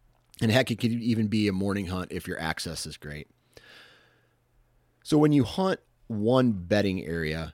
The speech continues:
you hunt one bedding area. And my experience shows that multiple doe groups,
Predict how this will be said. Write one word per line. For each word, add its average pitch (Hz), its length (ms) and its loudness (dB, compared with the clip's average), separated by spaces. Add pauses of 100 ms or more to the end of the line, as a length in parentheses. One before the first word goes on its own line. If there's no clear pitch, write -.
you 104 200 0
hunt - 560 -4 (180)
one 87 720 -6
bedding 76 380 -6
area. 58 320 -16 (560)
And 101 120 0
my 113 300 2
experience 87 880 -2
shows 90 640 0
that 87 220 -6
multiple 104 640 0
doe 104 300 4
groups, 90 520 -4